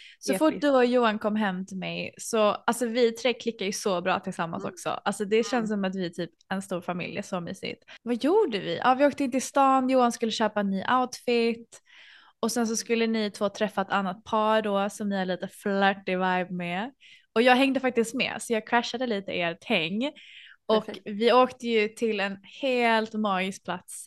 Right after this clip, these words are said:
Speaker 1: i Stockholm, alltså
Speaker 2: Ah.
Speaker 1: Norr Mälarstrand. Och så satt vi där på bryggorna med värsta utsikten över liksom vattnet. Och det var så
Speaker 2: Mm.
Speaker 1: vackert.
Speaker 2: Så kul.
Speaker 1: Ehm,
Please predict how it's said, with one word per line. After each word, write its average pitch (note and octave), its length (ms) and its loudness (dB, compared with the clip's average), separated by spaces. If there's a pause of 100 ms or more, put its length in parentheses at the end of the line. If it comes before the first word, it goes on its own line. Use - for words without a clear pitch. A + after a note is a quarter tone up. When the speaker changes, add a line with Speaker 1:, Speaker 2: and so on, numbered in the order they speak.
Speaker 1:
i G3 100 -4
Stockholm, F#3 580 -4 (120)
alltså F#3+ 200 -2
Speaker 2:
Ah. G3+ 40 -2
Speaker 1:
Norr G3 140 0
Mälarstrand. F#3 760 -2
Och F#3 120 -4
så G3+ 80 -6
satt G3+ 320 -4
vi G#3 80 0
där F#3+ 100 2
på F#3+ 160 -2
bryggorna A3+ 800 0 (420)
med G#3 120 -6
värsta G3+ 300 -4
utsikten G3+ 640 -4
över F3 340 -4
liksom F#3 360 -6
vattnet. G#3+ 760 -2
Och - 140 -4
det A#3 60 2
var A#3 100 0
så B3 180 -4
Speaker 2:
Mm. A3+ 120 0
Speaker 1:
vackert. G3 520 -4 (600)
Speaker 2:
Så - 140 -6
kul. F#3+ 80 6
Speaker 1:
Ehm, F#3 280 0